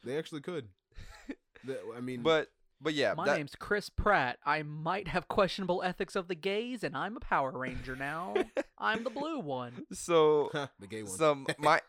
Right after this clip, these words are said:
Speaker 2: Tucker, my answer is, uh, probably not.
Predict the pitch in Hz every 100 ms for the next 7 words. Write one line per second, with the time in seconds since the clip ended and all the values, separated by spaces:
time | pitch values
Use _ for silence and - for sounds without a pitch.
0 | _ - 147 135 101 95 113 120 120 117
1 | 101 104 101 95 - _ _ _ _ -
2 | 107 101 95 - _ _ _ _ _ -
3 | 185 196 196 170 160 131 87 -